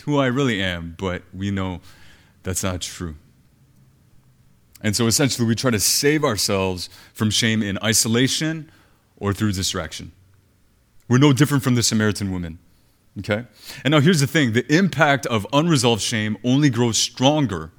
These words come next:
in isolation. The impact of unresolved shame only grows stronger in isolation.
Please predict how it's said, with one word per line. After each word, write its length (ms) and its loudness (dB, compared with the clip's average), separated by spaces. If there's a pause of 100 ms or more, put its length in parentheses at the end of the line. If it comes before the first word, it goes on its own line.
(440)
in 160 4
isolation. 640 -2 (1400)
The 180 4
impact 400 4
of 220 2
unresolved 420 4
shame 260 0
only 280 6
grows 240 4
stronger 580 0
in 180 2
isolation. 720 0